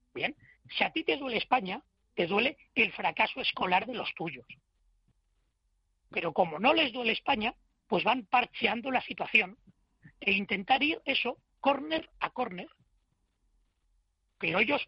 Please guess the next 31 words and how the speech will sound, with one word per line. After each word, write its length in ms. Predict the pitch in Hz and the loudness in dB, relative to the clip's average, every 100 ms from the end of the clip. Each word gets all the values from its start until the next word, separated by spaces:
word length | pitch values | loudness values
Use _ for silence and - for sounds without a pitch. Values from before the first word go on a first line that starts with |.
| _ | _
no 200 | 185 214 | -4 -2
tienen 280 | - 254 254 | 0 0 0
ningún 300 | 196 196 240 | -4 0 0
proyecto 420 | 226 233 247 208 | 0 0 0 -2
a 60 | 165 | -2
medio 260 | 220 240 175 | 0 0 -2
y 20 | |
largo 260 | 170 190 | -2 -2
plazo, 360 | 220 - - - _ _ _ _ | 0 0 0 -8 _ _ _ _
y 100 | 214 | -6
como 200 | 190 151 | -4 -2
no 80 | 160 | -2
hay 60 | 202 | -2
proyecto 380 | 208 214 190 | -2 -4 -2
a 40 | 208 | -2
medio 200 | 247 196 | -2 -4
y 40 | |
largo 200 | 165 185 | -4 -2
plazo, 320 | 208 269 - - _ _ _ _ - | 0 -2 -2 -20 _ _ _ _ -12
pues 120 | - | -4
a 80 | 170 | 0
partir 320 | 143 - 208 | 0 0 -2
de 60 | 208 | -2
ahí, 100 | 233 | -2
¿qué 140 | 240 | -2
proyecto 400 | 262 233 208 240 | -2 -4 -2 -2
de 100 | 208 | 0
nación 300 | 202 - 190 | 0 -2 -4
hay? 180 | 151 - _ | -4 -8 _
Absolutamente 720 | - 143 - 127 147 147 151 | -14 -10 -10 -8 -6 -4 -2
ninguno. 400 | 220 170 240 277 | -2 -2 -4 -6